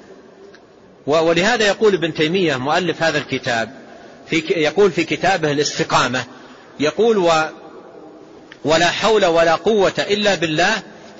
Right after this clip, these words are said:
كلمة استعانة، ويخطئ كثير من الناس فيستخدمونها في الاسترجاع"، يعني عند المصاب. نعم.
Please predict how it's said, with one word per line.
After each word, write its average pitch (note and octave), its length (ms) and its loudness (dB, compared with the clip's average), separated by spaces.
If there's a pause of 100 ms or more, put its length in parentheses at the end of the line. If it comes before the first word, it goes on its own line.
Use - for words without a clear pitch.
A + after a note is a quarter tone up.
كلمة F#3+ 800 2
استعانة، D3+ 760 0 (840)
ويخطئ F#3+ 680 2
كثير A3 480 0
من G3 280 0
الناس G3 580 0
فيستخدمونها G#3 1200 0
في G3+ 120 -4
الاسترجاع"، C3 720 -4 (400)
يعني C3 180 -2
عند E3+ 140 -2
المصاب. C#3 460 -2 (880)
نعم. F#2+ 200 -10